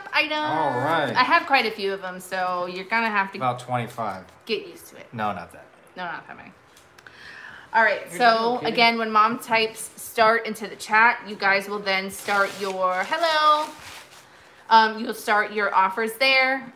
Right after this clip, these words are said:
Speaker 1: Um, whoever has the highest offer between start and stop wins the item. So this guy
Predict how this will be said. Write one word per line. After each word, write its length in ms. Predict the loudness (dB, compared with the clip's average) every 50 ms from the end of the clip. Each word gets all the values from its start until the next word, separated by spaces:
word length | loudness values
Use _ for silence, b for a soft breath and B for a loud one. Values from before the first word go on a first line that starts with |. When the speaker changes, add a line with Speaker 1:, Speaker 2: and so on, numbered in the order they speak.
| -2
Speaker 1:
Um, 200 | 2 2 2 2
whoever 300 | 2 2 2 2 4 2
has 280 | 2 2 2 0 0 0
the 80 | -4 -4
highest 440 | 0 2 2 2 2 0 -2 -2
offer 300 | 4 4 4 4 2 -4
between 380 | -4 -4 -6 -6 -8 -8 -8 -10
start 260 | -8 -6 -6 -6 -6
and 100 | -8 -12
stop 380 | -10 -2 2 4 4 4 2 0 -12 -12 -8
wins 180 | -8 -8 -8 -10
the 120 | -12 -10 -10
item. 320 | -10 -10 -10 -12 -14 -14 -16 -16 -18 -18 -18 -20 -20 -20 -20 -20 -20 -18 -16
So 640 | -14 -6 0 4 4 6 6 4 2 2 -2 -6 -12 -18 -20 -20 -6 0
this 220 | 2 2 2 2
guy 440 | 0 2 4 6 6 6 4 2 -2